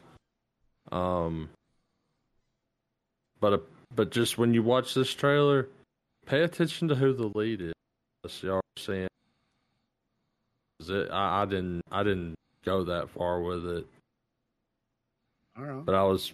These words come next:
Speaker 1: I was imp-, I was like, "Holy shit, okay."
Speaker 2: Tie me up, tie me down.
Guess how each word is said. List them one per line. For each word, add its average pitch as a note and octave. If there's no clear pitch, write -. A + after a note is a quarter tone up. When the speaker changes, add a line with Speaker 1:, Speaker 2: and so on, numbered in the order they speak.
Speaker 1:
I G2
was G#2+
imp-, G2
I G#2
was G#2+
like, G2
"Holy D#3
shit, D#3+
okay." A2
Speaker 2:
Tie A#2
me B2
up, D#3+
tie -
me D#3
down. C3+